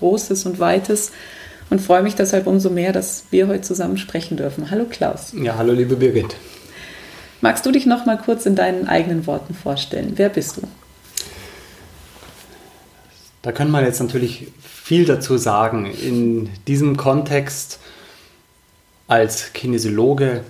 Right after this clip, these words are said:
Speaker 2: als Coach, als Ausbilder, Seminarleiter bin ich vor vielen Jahren mit dem Thema in Verbindung gekommen.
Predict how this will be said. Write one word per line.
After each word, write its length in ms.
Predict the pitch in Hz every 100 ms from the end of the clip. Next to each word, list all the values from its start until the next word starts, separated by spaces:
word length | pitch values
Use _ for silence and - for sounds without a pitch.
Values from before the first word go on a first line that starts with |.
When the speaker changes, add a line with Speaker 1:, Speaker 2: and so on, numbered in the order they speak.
| -
Speaker 2:
als 440 | 113 98 95 -
Coach, 560 | - 113 117 117 - -
als 680 | - 98 92 - - - - - _ _
Ausbilder, 500 | - 120 - 127 113
Seminarleiter 1160 | 110 104 101 98 98 123 120 110 120 123 120 - - - - - - - _ _ _ _ _ _ _ _ _ _ _ _ _ _ _ _ _ _ _ _ _ _ _ _ _ _
bin 120 | 135
ich 200 | 139 135
vor 160 | - 127
vielen 280 | - 156 165
Jahren 260 | 123 131
mit 120 | 143 135
dem 100 | 113
Thema 380 | 127 151 127
in 160 | 120 120
Verbindung 460 | 113 120 139 156 143
gekommen. 400 | 139 151 160